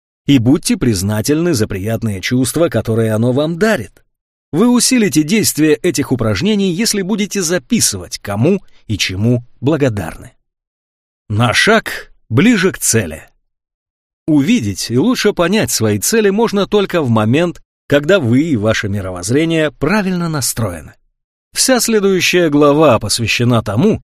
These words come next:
чтобы помочь вам прийти к такому состоянию.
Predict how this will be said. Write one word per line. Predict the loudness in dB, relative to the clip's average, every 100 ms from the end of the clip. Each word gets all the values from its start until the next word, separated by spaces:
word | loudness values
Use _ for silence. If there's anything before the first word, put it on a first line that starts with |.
| _
чтобы | -2 0 2
помочь | 2 2 2 0
вам | 0 0 2
прийти | 0 0 -4
к | -4 -4
такому | -4 -2 -2 -2
состоянию. | -2 -2 0 0 0 -6 -16